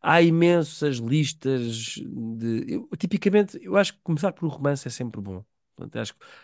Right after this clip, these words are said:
o, os romances talvez é, hum, os bons romances, tal, existe um entendimento mais objetivo daquilo que é um bom romance do que se formos ver outro tipo de literatura. Bem, eh, obviamente também a literatura espiritual, quer dizer,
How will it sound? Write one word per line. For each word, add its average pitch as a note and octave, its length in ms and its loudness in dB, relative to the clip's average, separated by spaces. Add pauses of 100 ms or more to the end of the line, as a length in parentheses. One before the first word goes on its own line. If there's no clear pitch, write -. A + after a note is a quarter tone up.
(120)
o, - 380 -12
os C#3+ 180 -4
romances D3+ 320 2
talvez C#3 360 0
é, C3 320 -2 (880)
hum, A2+ 520 -2 (1120)
os B2+ 140 -2
bons D#3 300 2
romances, D3+ 460 2
tal, C#3+ 340 -4
existe D#3 340 -2
um F3 40 2
entendimento D#3+ 500 0
mais D#3 240 2
objetivo D3+ 720 0 (420)
daquilo C#3 260 0
que D3+ 100 -2
é D3 40 2
um C#3 80 2
bom C3+ 180 2
romance C3 460 0
do C3+ 120 -6
que - 80 -16
se - 60 -18
formos B2 220 -6
ver B2 140 -2
outro A#2 160 -8
tipo - 200 -10
de A#2 60 -4
literatura. F#2+ 420 -10 (300)
Bem, D3+ 200 4 (340)
eh, - 180 -10
obviamente A#2 380 -2
também B2 180 0
a A#2+ 40 2
literatura A#2 340 -6
espiritual, B2 540 -2
quer C3+ 120 -8
dizer, G#2 180 -8